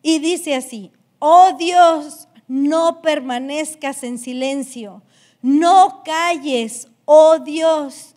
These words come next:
ni te quedes quieto". ¿Saben? Dios siempre ha estado hablando a los hombres.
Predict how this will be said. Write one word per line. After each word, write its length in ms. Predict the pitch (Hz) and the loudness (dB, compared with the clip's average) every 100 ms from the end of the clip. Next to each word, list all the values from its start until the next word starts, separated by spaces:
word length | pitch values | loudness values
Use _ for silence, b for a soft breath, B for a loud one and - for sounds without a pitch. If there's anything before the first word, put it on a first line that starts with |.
| - | -10
ni 260 | 254 262 | -6 -6
te 300 | 254 247 233 | -6 -10 -10
quedes 720 | - 285 320 349 440 466 - _ _ _ _ _ _ _ | -4 -2 -2 -2 -6 -10 -18 _ _ _ _ _ _ _
quieto". 600 | - 247 233 240 202 190 _ _ _ _ _ _ _ | -6 -2 -2 -6 -18 -20 _ _ _ _ _ _ _
¿Saben? 460 | - 277 277 339 453 _ _ _ _ _ _ _ _ _ _ _ | -4 -2 0 -2 -6 _ _ _ _ _ _ _ _ _ _ _
Dios 280 | 277 349 381 | -6 -6 -4
siempre 340 | 381 381 359 | -6 -6 -8
ha 20 | |
estado 280 | 359 339 320 | -8 -2 0
hablando 420 | 320 294 285 269 | -2 -4 -6 -4
a 60 | 247 | -6
los 240 | 220 208 | -6 -14
hombres. 560 | 208 190 - _ _ _ | -16 -18 -20 _ _ _